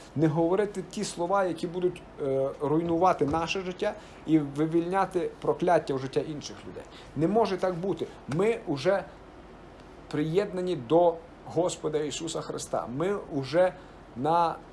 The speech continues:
дереві, соки якого є благословення. Тобто, і ми не можемо вже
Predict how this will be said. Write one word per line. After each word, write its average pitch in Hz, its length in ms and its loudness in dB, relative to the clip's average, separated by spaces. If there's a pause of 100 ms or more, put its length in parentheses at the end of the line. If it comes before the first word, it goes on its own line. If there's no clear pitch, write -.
(220)
дереві, 165 500 4 (1200)
соки - 380 -2
якого 170 500 2 (320)
є 156 160 4
благословення. 143 1040 -4 (640)
Тобто, 143 360 2 (300)
і 156 100 2
ми 175 140 2
не 214 100 2
можемо 202 460 2
вже 180 260 2